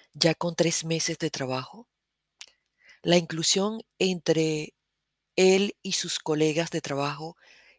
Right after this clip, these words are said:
y con sus jefes se pasa bien? Sabes, Matt, la etapa más importante del proceso de inserción laboral es la inclusión de las personas con discapacidad en el medio laboral.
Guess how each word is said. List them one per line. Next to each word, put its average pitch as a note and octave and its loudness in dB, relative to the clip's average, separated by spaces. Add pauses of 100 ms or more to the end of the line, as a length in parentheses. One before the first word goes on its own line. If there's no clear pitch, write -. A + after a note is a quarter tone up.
y F#3 -10
con D#3 -4
sus - -6
jefes D#3 -2 (300)
se - -4
pasa E3 2
bien? G3 -4 (1200)
Sabes, D3+ 2
Matt, C#3+ -4 (920)
la D#3+ 6
etapa G3 2
más F#3+ 2
importante E3 -2
del B2+ -4
proceso D3 -2
de E3+ -4
inserción D3 -4
laboral D3+ -2 (460)
es F3+ 2
la E3+ 2
inclusión D#3 -4 (400)
de D3 2
las C#3 0
personas C#3+ -6
con D3+ -12
discapacidad C3+ -4 (520)
en D#3+ -2
el C#3+ -2
medio B2 -6
laboral. A#2 -8